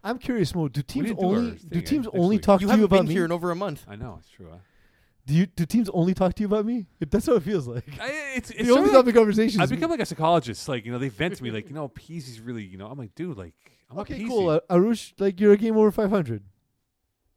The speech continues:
Speaker 1: Cool.
Speaker 2: I'm swiping right, swiping right, right on them. I think they'll make their run.
Speaker 1: I, I'm, look, I, I'm swiping left, but I'm hoping that I'll come across the profile again.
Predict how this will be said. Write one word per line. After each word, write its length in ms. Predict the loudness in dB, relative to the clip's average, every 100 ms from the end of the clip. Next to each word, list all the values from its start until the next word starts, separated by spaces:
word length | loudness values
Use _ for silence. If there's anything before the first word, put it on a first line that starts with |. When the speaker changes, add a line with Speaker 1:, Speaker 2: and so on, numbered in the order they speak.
| _ _ _
Speaker 1:
Cool. 280 | -6 -6 -6 _ _ _ _ _ _ _ _ _ _ _ _ _
Speaker 2:
I'm 120 | -14
swiping 280 | -10 -10 -10
right, 180 | -10 -10 -16
swiping 360 | -14 -14 -12 -14
right, 120 | -16
right 280 | -12 -10 -10
on 160 | -14 -18
them. 160 | -20 _
I 100 | -20
think 140 | -16 -12
they'll 60 | -12
make 140 | -12
their 100 | -14
run. 160 | -16 -18 _ _ _ _ _
Speaker 1:
I, 320 | -16 -14 -10 -12
I'm, 120 | -12 _
look, 260 | -8 -8 _ _ _ -20
I, 60 | -20 -10 -6
I'm 120 | -6
swiping 380 | -4 -6 -4 -8
left, 420 | -10 -14 -18 _ _
but 300 | -12 -10 -12 _ _
I'm 180 | -18 -12
hoping 420 | -10 -8 -8 -8
that 120 | -6
I'll 120 | -6 -8
come 160 | -10
across 260 | -14 -14 -14
the 60 |
profile 380 | -12 -12 -8 -10
again. 260 | -10 -14